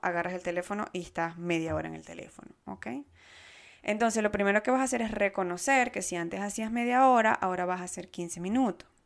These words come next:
o ahora vas a hacer veinte minutos, y así vas progresivamente. Eventualmente, llegas al punto en el que puedes reemplazar, ¿ok? Una actividad por otra.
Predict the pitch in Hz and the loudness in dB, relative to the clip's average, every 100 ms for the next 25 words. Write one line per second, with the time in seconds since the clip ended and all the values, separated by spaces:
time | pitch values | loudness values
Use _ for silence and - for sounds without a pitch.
0 | _ _ 196 180 175 175 175 175 175 170 | _ _ -2 0 2 0 -2 -4 -6 -6
1 | 170 175 190 233 196 - 202 226 262 247 | -6 -6 -2 -2 -2 -4 -2 0 0 0
2 | 185 - 214 185 175 165 170 170 - _ | 0 -2 -4 -4 -4 -4 -2 -4 -8 _
3 | _ _ _ _ _ _ - - 185 175 | _ _ _ _ _ _ -20 -4 -2 -2
4 | 170 180 285 254 233 - - - - - | -2 2 2 2 0 -2 -8 -20 -20 -14
5 | 175 185 170 180 185 247 247 247 240 233 | 0 4 4 2 0 0 0 0 0 -2
6 | 247 190 196 196 202 185 170 180 - - | 0 2 2 0 0 -2 -4 -10 -10 -14
7 | - _ _ _ _ - 185 - 180 240 | -16 _ _ _ _ -16 -12 -6 -6 -6
8 | - _ _ _ - 202 180 170 175 165 | -12 _ _ _ -12 -6 -6 -4 -6 -4
9 | - - 196 185 - | -4 0 2 2 0